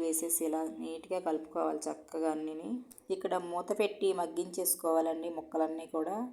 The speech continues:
చూసారా? ఇక్కడ మనకి ముక్కలన్నీ కూడా మగ్గిపోయినాయండి.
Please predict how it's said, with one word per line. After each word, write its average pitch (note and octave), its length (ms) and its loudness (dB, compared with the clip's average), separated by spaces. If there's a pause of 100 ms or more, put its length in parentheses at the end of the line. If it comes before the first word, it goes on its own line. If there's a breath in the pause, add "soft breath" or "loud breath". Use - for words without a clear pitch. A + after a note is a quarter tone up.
(680)
చూసారా? F3+ 400 0
ఇక్కడ E3+ 240 0
మనకి D#3+ 260 -4
ముక్కలన్నీ E3+ 500 2
కూడా E3+ 200 2
మగ్గిపోయినాయండి. D3+ 800 2